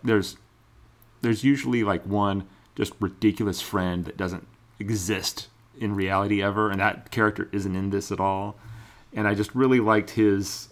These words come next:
um, his portrayal as, as the dad who eventually has to tell his adult son, you know, "I am an adult too. I've been an adult in a long time.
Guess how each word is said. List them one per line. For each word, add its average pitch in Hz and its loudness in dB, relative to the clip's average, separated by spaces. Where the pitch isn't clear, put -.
um, 87 -2
his 127 4
portrayal 107 2
as, 98 -2
as 101 -2
the 101 -2
dad 98 -2
who 113 2
eventually 127 2
has 110 2
to 107 -2
tell 113 0
his 104 4
adult 98 -2
son, 87 -2
you 120 -2
know, 90 0
"I 180 6
am 196 2
an 156 6
adult 110 2
too. 78 -2
I've 165 0
been 135 4
an 110 2
adult 98 0
in 92 -4
a 95 -2
long 90 -2
time. 90 -2